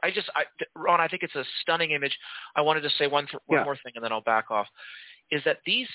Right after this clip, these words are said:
Speaker 2: Yeah.
Speaker 1: rocks, these sort of twisted and sort of melted almost like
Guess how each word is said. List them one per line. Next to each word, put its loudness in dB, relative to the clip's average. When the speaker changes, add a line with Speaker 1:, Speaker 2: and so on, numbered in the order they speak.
Speaker 2:
Yeah. -12
Speaker 1:
rocks, 0
these -8
sort -2
of -4
twisted 0
and -2
sort 2
of 4
melted 2
almost 2
like 2